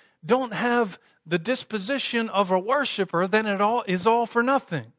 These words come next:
You understand? I think we've talked about that before, but every single thing that we do is, uh, flows out of worship. Everything that we do that is of eternal consequence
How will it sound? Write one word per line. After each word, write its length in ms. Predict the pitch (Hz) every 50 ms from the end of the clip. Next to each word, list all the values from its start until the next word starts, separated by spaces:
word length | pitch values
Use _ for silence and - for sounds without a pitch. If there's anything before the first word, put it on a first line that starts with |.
| _ _ _ _ _ _ _ _ _ _ _ _ _ _ _ _ _ _ _ _ _ _ 233
You 40 |
understand? 380 | 262 254 208 - - 240 226 220
I 80 | 190 196
think 280 | - - 254 247 -
we've 120 | 208 190 -
talked 240 | - 190 190 180
about 160 | - 202 190 185
that 140 | 190 180
before, 240 | 180 180 - - 202
but 100 | 190 180
every 260 | 190 226 254 311 294
single 340 | - - - 285 269 254 240
thing 260 | - - 254 254 247
that 160 | 247 226 170 196
we 180 | 220 220 214
do 480 | 180 170 208 247 226 165 139 160 180 - - _ - - _ _ _
is, 420 | - 180 190 190 180 156 143 - - - - _ _ _ _ _
uh, 280 | - 156 160 151 - - - - _ -
flows 560 | - - - 226 240 247 240 240 240 202 - -
out 220 | 170 202 220 214
of 160 | 214 208 190 185
worship. 420 | 226 254 247 220 - - 170 -
Everything 500 | - 202 226 311 277 - - 269 262 247
that 120 | 233 202
we 160 | 202 214 214 180
do 320 | 156 196 240 247 240 214
that 180 | 190 202 202 196
is 240 | 202 202 190 - - -
of 240 | 214 233 226 190
eternal 440 | 220 196 180 - 226 240 226 208 185
consequence 920 | - - 254 262 285 277 - - 165 - - 147 135 147 165 175 - -